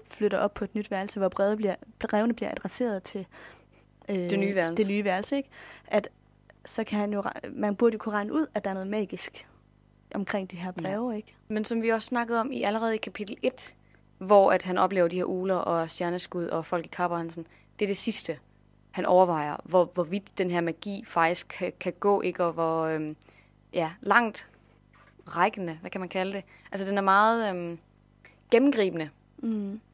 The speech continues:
Speaker 2: hvis man kan sige det sådan. Og han vil ikke forstå det. Han vil ikke tro på, at de kan påvirke hans liv på den måde, som de gør. Så han, han tager bare de midler til sig, som han ligesom har, som så er at sømme brevsprækken til.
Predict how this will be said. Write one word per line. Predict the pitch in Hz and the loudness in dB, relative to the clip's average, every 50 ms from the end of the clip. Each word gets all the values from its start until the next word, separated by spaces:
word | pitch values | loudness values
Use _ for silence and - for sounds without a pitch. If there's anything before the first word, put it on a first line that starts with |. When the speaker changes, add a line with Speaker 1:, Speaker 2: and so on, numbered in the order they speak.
| _ _ | _ _
Speaker 2:
hvis | - 160 | -8 -4
man | 165 170 165 | -4 -4 -4
kan | 170 165 | -4 -4
sige | 180 180 175 | -4 -4 -4
det | 185 185 | -2 0
sådan. | - 185 180 180 175 160 - - - - - - | 2 2 2 2 0 -6 -10 -14 -20 -10 -4 -2
Og | 190 180 | 0 0
han | 185 190 | 0 0
vil | 180 185 | 2 0
ikke | 190 214 - | 0 -2 -2
forstå | - 208 - - 254 233 214 | -4 -6 2 6 6 6 6
det. | 175 165 147 - | 4 0 -4 -8
Han | - - 185 185 | -8 -6 -4 -4
vil | 180 180 185 190 | -4 -4 -4 -6
ikke | 208 - - | -8 -8 -10
tro | - - 233 233 220 | -2 4 4 4 4
på, | 220 - 175 165 | 4 2 0 0
at | - - 170 165 - - - _ _ - | 0 -2 -6 -8 -8 -14 -20 _ _ -18
de | - 185 | -16 -14
kan | - - 185 - | -10 -10 -10 -6
påvirke | - - 190 190 196 180 170 - | -2 -2 0 0 2 0 -2 -2
hans | 170 170 - | -4 -8 -6
liv | - 196 180 | -6 -6 -6
på | - | -4
den | 170 165 160 | -6 -6 -6
måde, | 156 156 160 | -6 -6 -8
som | 160 165 160 | -8 -10 -10
de | - | -8
gør. | - - 170 156 160 - _ _ _ _ _ _ _ _ _ _ _ _ _ | -4 -2 -2 -2 -2 -6 _ _ _ _ _ _ _ _ _ _ _ _ _
Så | - - - - 175 165 160 160 160 165 | -18 -12 -6 -4 -2 0 0 0 0 -2
han, | 160 175 180 175 | -2 -4 -4 -4
han | 175 185 190 185 | -4 -4 -6 -6
tager | - - - 185 | -6 -4 -4 -2
bare | 180 180 175 180 | 0 2 0 0
de | 185 - 202 | 0 -2 -6
midler | 196 202 196 185 175 | -6 -4 -4 -4 -6
til | 175 - - 180 | -6 -8 -12 -12
sig, | 185 175 | -12 -12
som | - 170 160 | -10 -10 -10
han | 160 165 175 | -10 -10 -10
ligesom | 180 180 175 170 | -10 -10 -12 -8
har, | 170 196 208 196 190 - _ _ _ _ _ | -6 -4 -4 -4 -6 -10 _ _ _ _ _
som | - - 180 | -14 -12 -8
så | 170 175 | -6 -6
er | 175 | -6
at | 170 | -6
sømme | - - 170 165 170 165 | -6 -6 -6 -6 -8 -8
brevsprækken | - 175 175 175 - - 160 165 | -6 -6 -6 -6 -8 -12 -14 -14
til. | 170 - 180 180 | -14 -14 -16 -16